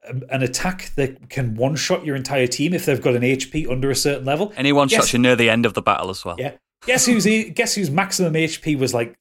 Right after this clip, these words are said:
Speaker 1: fifty points below that level? <laughs> Because I put all my points into strength, not into H P.
Speaker 2: Yeah. And if
Speaker 1: Yeah.
Speaker 2: lightning dies,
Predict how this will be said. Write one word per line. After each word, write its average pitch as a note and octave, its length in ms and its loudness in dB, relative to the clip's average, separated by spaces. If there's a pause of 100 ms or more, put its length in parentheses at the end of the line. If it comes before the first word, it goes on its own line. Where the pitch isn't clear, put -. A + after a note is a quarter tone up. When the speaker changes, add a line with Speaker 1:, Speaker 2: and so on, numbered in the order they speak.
(140)
Speaker 1:
fifty E3+ 300 -6
points B2+ 280 -4
below B2+ 260 2
that A2+ 180 -2
level? G#2 280 -8 (220)
<laughs> - 480 -4
Because F#3 420 2
I C3+ 520 2
put D3 260 0
all C#3 120 2
my B2+ 100 0
points C3 320 -4
into F3 180 -8
strength, - 480 -4
not D#3 220 -6
into D#3+ 240 -4
H F3 240 0
P. F#2 300 -6
Speaker 2:
Yeah. - 960 -12
And A2+ 100 0
if G#2+ 120 0
Speaker 1:
Yeah. - 40 0
Speaker 2:
lightning A2+ 360 4
dies, B2 580 2